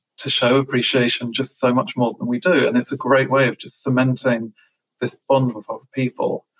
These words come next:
And a lack of appreciation, you know, it's so much a cause of, like, um,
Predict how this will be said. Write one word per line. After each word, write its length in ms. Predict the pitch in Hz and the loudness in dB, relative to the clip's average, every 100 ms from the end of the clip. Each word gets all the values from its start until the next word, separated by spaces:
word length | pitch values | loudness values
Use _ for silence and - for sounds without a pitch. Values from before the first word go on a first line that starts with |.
| _ _ | _ _
And 100 | - | 2
a 60 | 143 | 4
lack 300 | 147 170 175 | 4 0 -2
of 100 | 139 | -6
appreciation, 680 | 139 120 107 - 117 - 123 | -4 -4 -2 0 0 2 2
you 100 | 127 | 4
know, 180 | 135 123 | 4 2
it's 180 | - | -2
so 140 | - 135 | 0 2
much 340 | 131 113 - - _ _ _ _ - | 2 0 -6 -12 _ _ _ _ 0
a 240 | 139 120 | 2 2
cause 380 | - 190 175 139 | 2 2 2 0
of, 120 | 127 | 0
like, 280 | 127 123 - | 2 2 2
um, 480 | 120 117 117 120 | 4 2 -2 -10